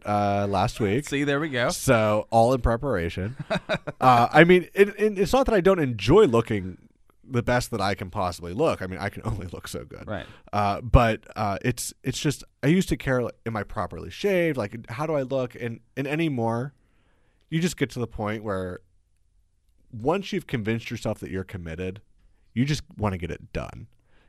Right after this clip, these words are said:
Speaker 1: It, it, it becomes a task. It doesn't become an image thing, you know, and you just say, "You know what? Whatever I look like today, I'm filming it because I have to film it."
Speaker 2: Yeah.
Speaker 1: Um,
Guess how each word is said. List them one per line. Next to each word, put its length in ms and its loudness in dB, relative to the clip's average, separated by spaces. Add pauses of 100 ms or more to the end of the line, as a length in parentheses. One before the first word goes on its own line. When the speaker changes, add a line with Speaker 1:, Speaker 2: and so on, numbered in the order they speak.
(140)
Speaker 1:
It, 140 -4
it, 140 0
it 220 0
becomes 340 -4
a 80 0
task. 400 -8
It 60 -8
doesn't 240 -2
become 400 -6
an 200 -10
image 480 -2
thing, 360 -10 (360)
you 140 -10
know, 200 -2
and 160 -4
you 80 -2
just 220 -6
say, 400 -4
"You 80 -8
know 140 -2
what? 160 0
Whatever 260 -4
I 40 -2
look 160 -6
like 140 -8
today, 280 -6
I'm 160 -12
filming 340 -4
it 100 -4
because 220 -10
I 80 -12
have 360 -12
to 100 -12
film 320 -14
it." 220 -20 (220)
Speaker 2:
Yeah. 160 -12
Speaker 1:
Um, 440 -6